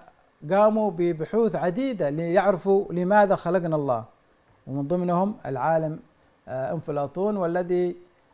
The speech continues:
آه، اجتهد ثم وصل إلى إجابة،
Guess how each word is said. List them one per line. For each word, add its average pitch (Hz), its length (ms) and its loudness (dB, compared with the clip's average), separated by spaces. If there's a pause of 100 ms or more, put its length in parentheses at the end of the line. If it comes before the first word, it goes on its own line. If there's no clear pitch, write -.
(100)
آه، 78 840 -4
اجتهد 180 640 0
ثم 180 260 -4
وصل 175 360 0
إلى 160 320 -2
إجابة، 160 520 2